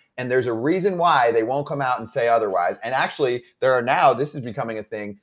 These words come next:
quite a few front office people around the game that actually just fucking lie. They come out and they say, "Oh, it's not, everything's on the manager. It's not me." That is such bullshit.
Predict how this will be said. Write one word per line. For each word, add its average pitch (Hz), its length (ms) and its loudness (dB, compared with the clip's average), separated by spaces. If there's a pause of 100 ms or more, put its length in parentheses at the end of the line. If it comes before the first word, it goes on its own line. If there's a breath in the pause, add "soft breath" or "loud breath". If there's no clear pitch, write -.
(180)
quite 160 260 2
a 185 60 2
few 180 200 -10
front 151 220 -2
office 143 300 0
people 104 280 -6
around 107 260 -2
the 120 60 -8
game 113 380 -6 (120)
that 117 100 0
actually 143 420 0
just - 320 -8
fucking 135 360 -2
lie. 110 320 -4 (200)
They 107 120 2
come 143 200 -2
out 127 200 2
and 120 100 -4
they 110 80 2
say, 113 240 -2
"Oh, 185 340 10
it's - 140 2
not, 185 200 2 (100)
everything's 208 540 4
on 202 160 0
the 202 60 -2
manager. 196 540 0
It's 151 140 -6
not 165 220 4
me." 151 140 -2
That 139 160 4
is 151 200 -2
such - 520 -2
bullshit. 131 440 -2